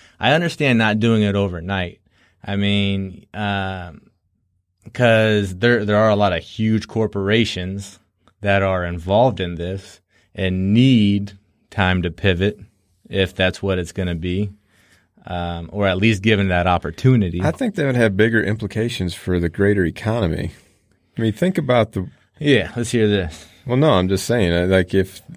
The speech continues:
Speaker 2: if these large corporations don't have people that
Speaker 1: Mm-hmm.
Speaker 2: side with them in Washington,
Speaker 1: Mm-hmm.
Speaker 2: I don't know, how's the, how's the economy land-, I mean, how's the entire business landscape gonna change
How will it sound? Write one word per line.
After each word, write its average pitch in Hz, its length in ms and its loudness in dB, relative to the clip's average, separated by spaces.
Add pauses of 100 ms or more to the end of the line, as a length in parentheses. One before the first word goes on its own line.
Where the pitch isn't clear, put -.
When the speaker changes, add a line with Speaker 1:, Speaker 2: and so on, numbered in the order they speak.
(220)
Speaker 2:
if 92 440 -2
these 90 200 0
large 107 320 2
corporations 90 1080 0 (100)
don't 95 360 0
have 95 360 0
people 92 400 -2
that 82 140 2
Speaker 1:
Mm-hmm. - 40 0
Speaker 2:
side 98 380 2
with 82 200 -4
them 82 200 -2
in 85 140 -2
Washington, 87 760 -2
Speaker 1:
Mm-hmm. 95 280 -2 (1200)
Speaker 2:
I 151 180 -12
don't 107 120 -4
know, 117 180 2
how's 98 280 2
the, 92 260 0
how's 101 340 0
the 98 120 4
economy 95 600 0 (160)
land-, 90 420 0
I 95 60 -4
mean, 92 180 2
how's 101 240 0
the 90 200 0
entire 90 340 0
business 92 440 0
landscape 82 600 -2
gonna 85 260 -2
change 82 800 -2